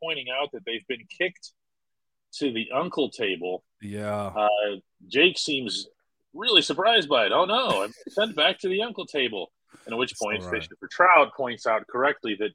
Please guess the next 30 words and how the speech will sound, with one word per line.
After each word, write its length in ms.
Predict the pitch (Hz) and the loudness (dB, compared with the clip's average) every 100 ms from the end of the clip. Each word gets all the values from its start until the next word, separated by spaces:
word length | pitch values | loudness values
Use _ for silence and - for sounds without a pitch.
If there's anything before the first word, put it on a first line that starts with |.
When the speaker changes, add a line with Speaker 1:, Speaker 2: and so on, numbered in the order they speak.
| - | -2
Speaker 1:
yeah, 180 | 143 139 | 2 2
Jake, 300 | 113 123 135 | 0 -2 -2
the 80 | - | -8
gift 220 | - 151 - | -2 -2 0
memberships 500 | 139 135 - - - | -2 -2 -2 -4 -4
only 200 | 113 104 | -6 -4
last 320 | 104 104 - | 0 0 0
one 160 | 107 101 | -6 -6
month, 180 | 135 131 | -4 -6
which 120 | 113 - | -8 -10
means 180 | 156 - | -6 -2
you 60 | 196 | 0
gotta 100 | 156 | 2
get 240 | 185 - | 0 0
your 160 | 135 123 | 0 2
own 260 | 170 127 92 | 4 2 0
Speaker 2:
Mm-hmm. 160 | 92 - _ _ _ | -8 -18 _ _ _
Speaker 1:
if 80 | - | -4
you 80 | 143 | -2
wanna 160 | 135 117 | 0 -2
stay 380 | - 160 165 156 | 0 6 8 6
at 60 | - | 2
the 120 | 113 | -4
uncle 280 | 101 - 104 | -4 -8 -10
table, 520 | - 98 95 131 139 _ _ _ _ _ - | -6 -6 -4 -4 -4 _ _ _ _ _ 0
uh, 160 | 110 | 2
or 160 | 135 170 | 4 2
somebody 460 | - 180 175 165 156 | 2 0 2 6 6
else 200 | 151 - | 4 0
can 260 | 135 104 | -6 -12